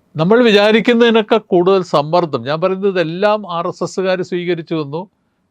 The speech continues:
എന്നുള്ളതല്ല. ആർ എസ് എസ് എന്ന അർത്ഥത്തിൽ ആർ എസ് എസ് അംഗങ്ങൾ ശ്യാമപ്രസാദ് മുഖർജിയെ മറ്റും മാറ്റി നിർത്തിക്കഴിഞ്ഞാൽ ആർ എസ് എസ് അംഗങ്ങൾ ഇതിനകത്തൊന്നും ഉണ്ടായിരുന്നില്ല.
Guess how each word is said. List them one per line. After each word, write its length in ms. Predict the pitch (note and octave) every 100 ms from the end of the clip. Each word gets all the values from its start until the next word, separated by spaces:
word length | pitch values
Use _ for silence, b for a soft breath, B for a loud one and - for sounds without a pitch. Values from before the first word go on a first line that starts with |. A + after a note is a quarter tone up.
| -
എന്നുള്ളതല്ല. 680 | D#3+ F3 D#3 B2 G#2 D3+ -
ആർ 220 | C3+ D#3
എസ് 180 | - F#3
എസ് 160 | F3
എന്ന 160 | F3+ F3
അർത്ഥത്തിൽ 520 | E3 D#3+ F3+ D#3 E3
ആർ 200 | C#3+ D3+
എസ് 180 | D3 F3+
എസ് 180 | E3 F#3
അംഗങ്ങൾ 920 | E3+ F3 F#3+ F3 _ E3+ E3+ E3+ E3 _ _ _ _ _
ശ്യാമപ്രസാദ് 600 | - C#3+ D#3 D#3 - F3+
മുഖർജിയെ 440 | E3+ E3 F3 D#3+ F3
മറ്റും 320 | E3+ E3 D#3+
മാറ്റി 280 | D#3 C#3+ E3 E3
നിർത്തിക്കഴിഞ്ഞാൽ 640 | D3+ D3+ C#3+ D3+ - D#3 D#3
ആർ 160 | C#3
എസ് 140 | D3 D#3
എസ് 140 | -
അംഗങ്ങൾ 500 | C#3 C3+ D3+ E3 E3+
ഇതിനകത്തൊന്നും 680 | E3+ D3+ D#3 C3+ C#3+ C3 C3+
ഉണ്ടായിരുന്നില്ല. 600 | A#2+ A#2 A#2 A2 F#2+ C#3